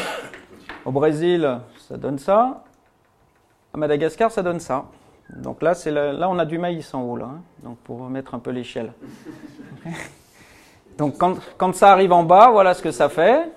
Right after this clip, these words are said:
Et puis ça ensable les canaux. Quand le, quand la digue casse, hop,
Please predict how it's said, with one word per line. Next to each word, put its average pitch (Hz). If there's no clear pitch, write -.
Et 147
puis 156
ça 160
ensable 156
les 147
canaux. 160
Quand 196
le, 156
quand 143
la 147
digue 135
casse, 208
hop, 190